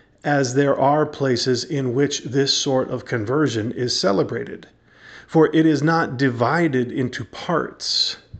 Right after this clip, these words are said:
but is entire in every single one.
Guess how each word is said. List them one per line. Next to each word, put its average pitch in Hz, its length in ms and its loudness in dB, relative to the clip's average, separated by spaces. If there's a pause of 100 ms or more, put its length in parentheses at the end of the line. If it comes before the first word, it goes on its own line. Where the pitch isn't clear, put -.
(140)
but 147 160 4
is 151 200 4
entire 139 920 -2 (380)
in 143 180 2
every 139 340 2
single 120 460 2
one. 120 540 -2